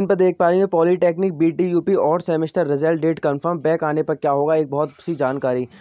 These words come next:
मतलब एक ही वीडियो में और भी जानकारी आपको मिल जाएगी। तो चलिए दोस्तों, यहाँ पर आप देख पा रहे तीन से चार खबर दिखाऊंगा, तो आप एंड तक बने रहना, ठीक है ना। ये पहला अपडेट है यहाँ पर। तो यहाँ पर आप देख, दोस्तों देख पा रहे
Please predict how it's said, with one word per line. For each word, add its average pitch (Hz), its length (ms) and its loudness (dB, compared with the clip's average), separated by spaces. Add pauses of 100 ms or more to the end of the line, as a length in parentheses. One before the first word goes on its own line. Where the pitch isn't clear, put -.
(120)
मतलब 175 140 2
एक 175 280 0
ही 214 60 2
वीडियो 180 300 2
में 190 80 0
और 160 180 2
भी 175 80 0
जानकारी 156 340 0
आपको 151 240 -2
मिल 127 220 -2
जाएगी। 104 260 -2
तो 139 120 -4
चलिए 170 240 0
दोस्तों, 160 260 -4
यहाँ 151 120 -2
पर 160 100 -2
आप 160 100 2
देख 147 240 -2
पा 156 80 2
रहे 160 240 -2 (320)
तीन 202 180 0
से 226 140 0
चार 190 260 2
खबर 185 260 -2
दिखाऊंगा, 170 360 -2
तो 180 100 0
आप 170 160 0
एंड 147 180 0
तक 165 120 -2
बने 135 240 -2
रहना, 107 180 -6
ठीक 151 200 -8
है 175 60 -2
ना। 175 120 -4 (240)
ये 156 80 0
पहला 151 280 2
अपडेट 113 300 -4
है 98 60 -6
यहाँ 90 140 -10
पर। 90 140 -16
तो - 300 -14
यहाँ 147 200 -2
पर 190 100 0
आप 190 80 2
देख, 170 220 -4
दोस्तों 165 340 -4
देख 160 200 -2
पा 151 100 0
रहे 156 280 -2